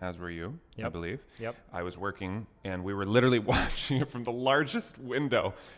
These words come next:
Speaker 1: in the entire place. And we're like, "This is wild," because that's what Midwesterns,
Speaker 2: Yeah.
Speaker 1: ners, we just stand out and watch storms. And it seemed a little worse than normal, but I didn't realize it until, like, a flagpole fell down. Then we looked down the street, and there were trees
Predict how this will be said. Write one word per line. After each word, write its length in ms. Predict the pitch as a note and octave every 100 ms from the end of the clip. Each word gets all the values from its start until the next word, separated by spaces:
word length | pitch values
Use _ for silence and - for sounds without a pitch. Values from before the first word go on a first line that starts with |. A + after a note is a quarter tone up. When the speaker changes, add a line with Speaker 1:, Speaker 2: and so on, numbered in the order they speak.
| -
Speaker 1:
in 80 | B2+
the 100 | B2
entire 340 | A2+ A2 G#2 G2
place. 320 | G2+ G2 -
And 60 | G2
we're 60 |
like, 200 | F#2+ -
"This 280 | C#3+ F3+ -
is 200 | F#2 E2+ G2+ A#2
wild," 600 | D#3 G3+ F#3+ F3 A2+ -
because 200 | A2 G#2
that's 180 | G#2 -
what 120 | - - _
Midwesterns, 580 | A2+ G#2+ G2+ - F#2 F2 -
Speaker 2:
Yeah. 220 | A#2 A2
Speaker 1:
ners, 400 | G2+ F#2 F2+ -
we 100 | G#2
just 200 | F#2+ F#2+ -
stand 300 | G2 F#2 F2
out 220 | F2 -
and 240 | F2+ E2+ - F2
watch 300 | F2+ F2+ -
storms. 420 | - A#3 A2 - - - - - - -
And 260 | A2+ A2+ A2
it 160 | A2 -
seemed 320 | - C#3 B2+
a 60 |
little 300 | G2+ G#2 C#3
worse 260 | F#3 B3+ -
than 100 | A#3+
normal, 260 | A#3 A#3+ A3+
but 100 | D3
I 60 |
didn't 200 | C#3 C#3+
realize 340 | G#2+ B2 B2 G#2+
it 60 |
until, 220 | F#2 G2 F2+
like, 200 | F2 -
a 60 | -
flagpole 800 | - F#2+ F#2 G2+ - G2 F2 - - -
fell 400 | - - F#2+ E2+
down. 360 | E2+ F2 F#2+ A2 - _ _
Then 140 | G#2 G#2+
we 80 |
looked 180 | G#2 G#2
down 140 | G2+ G2
the 60 |
street, 280 | E2+ - G2+
and 100 | F#2
there 80 | F2+
were 80 | F2
trees 760 | - - A#2 A2+ F#2 E2+ -